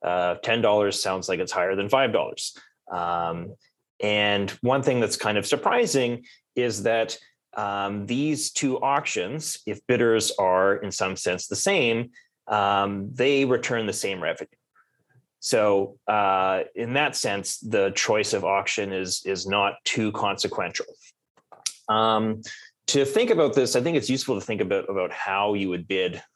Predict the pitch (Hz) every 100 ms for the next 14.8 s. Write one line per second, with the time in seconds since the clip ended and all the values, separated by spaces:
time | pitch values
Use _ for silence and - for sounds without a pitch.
0 | _ _ 101 95 92 - 104 98 101 87
1 | 92 - 85 87 85 82 - - - 85
2 | - - - - - - - 110 104 101
3 | - - - _ - 107 101 98 95 95
4 | 98 - - 120 - 104 95 165 190 175
5 | 165 165 - - - - 127 120 143 175
6 | 175 139 117 120 139 123 120 120 120 -
7 | - 117 113 - 123 135 127 113 117 117
8 | - 113 107 131 135 123 104 123 95 95
9 | - 117 104 90 101 170 - - - 92
10 | 87 - 143 127 104 92 - 101 90 87
11 | 123 147 - - - _ - 101 98 95
12 | 95 101 107 _ _ - 135 143 - 135
13 | 120 123 127 120 113 113 113 107 104 107
14 | 98 98 - 95 170 160 113